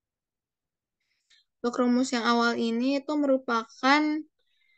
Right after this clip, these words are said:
eh, rumus yang digunakan pengecer untuk mengungkapkan hubungan laba kotor.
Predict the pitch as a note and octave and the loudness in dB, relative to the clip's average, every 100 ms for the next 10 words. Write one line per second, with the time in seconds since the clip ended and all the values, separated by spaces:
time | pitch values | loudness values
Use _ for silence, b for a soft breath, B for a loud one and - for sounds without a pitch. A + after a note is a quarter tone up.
0 | _ _ _ _ _ _ _ _ - B | _ _ _ _ _ _ _ _ -20 B
1 | B - A#3+ A#3+ B3 B3 B3 B3 B3+ B3 | B -4 0 2 2 0 0 2 4 4
2 | B3 D4 D4 C#4+ B3+ B3+ B3 B3+ C#4+ D4 | 4 2 2 2 2 2 0 -2 -4 -2
3 | C4 B3 B3+ C#4+ C4+ C4 C#4+ C#4+ C4 B3+ | -4 -4 -4 -4 -2 -2 -2 -2 -2 -2
4 | B3 A#3 - C#4 C#4+ A#3+ A#3 A#3+ B3 A#3 | -6 -8 -4 0 0 0 0 -2 -2 -2
5 | A3+ A3 A3+ A3+ - G#3+ G#3 A#3 | -4 -8 -10 -12 -2 -2 -2 -6